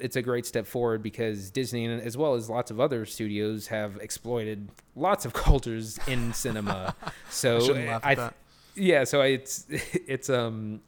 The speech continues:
Speaker 1: you know, I think it's a good step that this is a celebration of a culture, and they don't, you know, they don't translate, that there's not su-, subtitles for you. You just, like, no, you're gonna listen and, and enjoy and use context clues to figure it out. And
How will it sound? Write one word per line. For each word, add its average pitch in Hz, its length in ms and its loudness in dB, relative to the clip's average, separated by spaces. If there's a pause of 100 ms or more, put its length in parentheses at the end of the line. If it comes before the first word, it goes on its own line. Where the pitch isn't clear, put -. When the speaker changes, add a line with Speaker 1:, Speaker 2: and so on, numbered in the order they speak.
Speaker 1:
you 131 100 -6
know, 117 140 -2
I 117 40 -2
think 113 160 -2
it's 120 120 -6
a - 20 -4
good 110 180 0
step 110 360 -2
that 101 320 -4 (520)
this 127 240 -2
is 110 120 -6
a 113 180 -4
celebration 110 680 -2
of 104 260 -6
a - 40 -6
culture, 110 400 -4
and 113 160 -4
they 110 120 -4
don't, 113 260 -4 (340)
you 123 160 -2
know, 113 120 -2
they 123 180 2
don't 127 240 2
translate, 117 720 -2
that 113 200 -2
there's 117 200 -4
not 120 280 -2
su-, 120 280 0
subtitles 107 800 -4
for 110 240 -4
you. 104 140 -2
You 113 160 -4
just, - 320 -6
like, 98 240 -6 (280)
no, 131 80 -2
you're 107 140 2
gonna 107 180 0
listen 110 320 -2
and, 104 280 -2
and 104 160 -6
enjoy 107 420 0
and 101 160 -2
use 95 180 -6
context 101 480 -8
clues 101 320 -6
to 98 360 -4
figure 101 340 -4
it 104 60 -4
out. 101 340 -4
And 98 220 -8